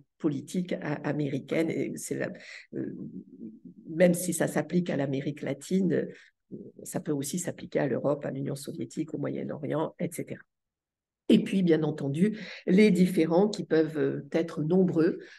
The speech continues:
entre l'exécutif et le Congrès, surtout après le choc du Chili, soixante-treize, le coup d'État, mais c'est pas le seul choc,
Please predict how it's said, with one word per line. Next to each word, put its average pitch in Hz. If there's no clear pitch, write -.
entre 170
l'exécutif 160
et 143
le 139
Congrès, 143
surtout 247
après 175
le 156
choc 175
du 170
Chili, 214
soixante-treize, 190
le 160
coup 190
d'État, 190
mais 190
c'est -
pas 220
le 208
seul 202
choc, -